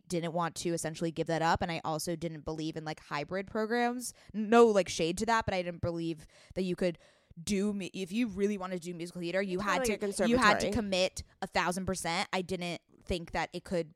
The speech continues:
Speaker 1: it would be a viable option to kind of, uh, blend the two.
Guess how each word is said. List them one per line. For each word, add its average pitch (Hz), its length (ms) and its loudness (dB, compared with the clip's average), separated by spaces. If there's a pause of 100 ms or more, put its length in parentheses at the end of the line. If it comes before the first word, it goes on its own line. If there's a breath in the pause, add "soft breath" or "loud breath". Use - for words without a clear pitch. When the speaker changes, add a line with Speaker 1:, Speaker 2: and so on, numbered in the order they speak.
Speaker 1:
it 175 220 -4
would 165 180 -4
be 160 480 -4 (440)
a 233 100 0
viable 180 300 2
option 160 360 -2
to 170 160 -8
kind 156 240 -12
of, 151 60 -12 (420)
uh, 92 420 -2
blend 160 320 -4
the 156 60 -4
two. 202 400 4